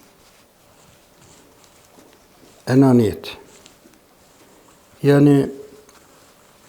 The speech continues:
insanın dünya ile alakalı bütün işlerinin dibacesinde yatan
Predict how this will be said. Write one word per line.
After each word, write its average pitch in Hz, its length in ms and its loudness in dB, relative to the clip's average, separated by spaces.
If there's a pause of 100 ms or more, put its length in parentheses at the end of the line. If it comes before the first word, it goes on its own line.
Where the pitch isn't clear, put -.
(100)
insanın 147 880 0
dünya 147 420 2
ile 120 300 2
alakalı 123 840 -2
bütün 165 320 -2
işlerinin 117 840 -6
dibacesinde 117 840 -2
yatan 113 720 -4